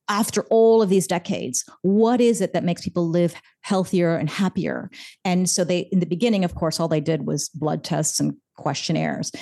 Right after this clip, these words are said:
Eventually they got M R Is and they got brain scans and they got, you know, so, so many, so much data from these people. They looked at if they smoked, if they exercised, what they were eating. And,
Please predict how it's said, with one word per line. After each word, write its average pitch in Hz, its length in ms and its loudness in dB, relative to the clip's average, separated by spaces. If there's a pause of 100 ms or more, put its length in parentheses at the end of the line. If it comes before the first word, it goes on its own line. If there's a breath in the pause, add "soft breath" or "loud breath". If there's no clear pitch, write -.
(140 loud breath)
Eventually 170 480 -2
they 156 140 -4
got 151 200 -2
M 160 120 0
R 185 400 0
Is - 180 -4
and 151 80 -2
they 156 100 -2
got - 300 -6
brain 208 300 4
scans 151 480 -4
and 147 100 -2
they 156 120 -2
got, 156 360 -4 (240 loud breath)
you 147 80 -2
know, - 100 -2
so, 180 300 0
so 220 260 2
many, 202 300 2 (160)
so - 300 2
much 208 280 2 (120)
data 175 600 -2
from 170 100 2
these 156 120 -2
people. - 300 -2
They 170 80 2
looked 175 240 -2
at 185 100 -2
if 196 100 -2
they 214 120 2
smoked, 208 480 2
if 165 100 -4
they 202 120 0
exercised, - 640 -4
what - 140 -8
they 202 80 2
were 196 200 0
eating. 175 340 2
And, 165 140 -2